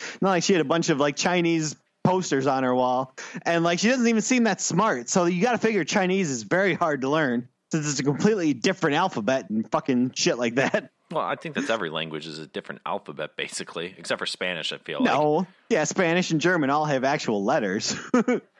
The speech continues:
Speaker 1: These,
Speaker 2: Oh,
Speaker 1: even the
Speaker 2: yeah,
Speaker 1: characters
Speaker 2: symbols.
Speaker 1: are completely different.
Speaker 2: Oh, man, I,
Speaker 1: Yeah.
Speaker 2: I'm telling you, the, if I was still in high school and they, they said, "All right, well, the languages you could choose from are German, Spanish, Latin,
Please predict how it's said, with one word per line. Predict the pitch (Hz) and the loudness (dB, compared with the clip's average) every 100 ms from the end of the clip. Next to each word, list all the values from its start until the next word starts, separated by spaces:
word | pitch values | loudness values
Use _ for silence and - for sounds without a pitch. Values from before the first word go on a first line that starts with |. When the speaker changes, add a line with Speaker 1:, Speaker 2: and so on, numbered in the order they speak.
| _ _ - - - | _ _ -14 -8 0
Speaker 1:
These, | 233 156 | 2 4
Speaker 2:
Oh, | |
Speaker 1:
even | 110 101 | 4 4
the | |
Speaker 2:
yeah, | 98 | 4
Speaker 1:
characters | 95 214 117 139 87 | 4 2 2 0 0
Speaker 2:
symbols. | |
Speaker 1:
are | - | -2
completely | - 143 117 107 | -2 -4 -2 -2
different. | 104 - 90 87 - | -4 -4 -8 -8 -4
Speaker 2:
Oh, | 294 | -2
man, | 247 240 | 0 -2
I, | 254 294 | -2 0
Speaker 1:
Yeah. | 160 156 | 0 0
Speaker 2:
I'm | 107 | 2
telling | 190 135 | 0 0
you, | 92 | -6
the, | 123 135 - - | -6 -8 -8 -6
if | 151 - | -6 -4
I | 202 | -4
was | 247 214 170 | -4 -6 -10
still | - 180 156 | -10 -8 -6
in | 131 | -4
high | 139 | -6
school | - - 139 127 | -6 -8 -6 -6
and | 113 | -4
they, | 113 113 113 - | -4 -2 -4 -6
they | 80 110 110 | -8 -8 -8
said, | - 110 90 | -4 -4 -2
"All | 101 | -2
right, | 90 82 | -2 -4
well, | 95 95 | -4 -4
the | |
languages | 98 117 123 113 107 | -4 -6 -6 -8 -8
you | 107 | -8
could | 101 | -8
choose | - 104 95 | -8 -6 -6
from | - 92 85 | -6 -6 -6
are | |
German, | 80 - 104 98 98 98 | -8 -4 -4 -2 -6 -8
Spanish, | - - 101 95 92 90 90 - | -10 -8 -2 -2 -2 -4 -6 -8
Latin, | 92 95 90 - 98 92 | -6 -4 -4 -6 -12 -12